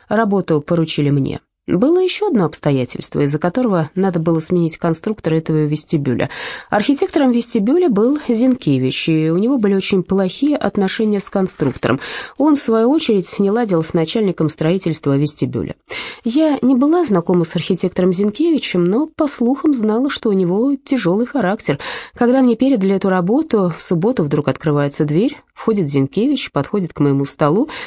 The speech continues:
и стоя произносит такую речь: "Я должен был познакомиться с вами в понедельник, но так как понедельник тяжелый день, и чтобы не могли сказать, что именно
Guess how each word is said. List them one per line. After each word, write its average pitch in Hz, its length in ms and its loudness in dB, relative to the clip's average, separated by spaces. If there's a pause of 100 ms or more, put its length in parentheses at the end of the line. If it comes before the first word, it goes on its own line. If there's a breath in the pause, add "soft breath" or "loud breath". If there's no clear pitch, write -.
(180 loud breath)
и 180 100 2
стоя 240 280 0
произносит 160 640 0 (100)
такую 151 360 0
речь: - 380 -4 (320)
"Я 254 420 2
должен 254 440 0
был 220 160 0
познакомиться 226 680 0
с - 120 -8
вами 156 240 2
в - 100 -14
понедельник, 202 600 0 (360 loud breath)
но 202 160 2
так 214 180 -2
как - 160 -2
понедельник 202 520 2
тяжелый 190 380 0
день, 277 280 0 (100)
и - 60 -6
чтобы 160 460 0
не 180 120 4
могли 175 300 0
сказать, 139 340 -2
что - 200 -4
именно 151 280 2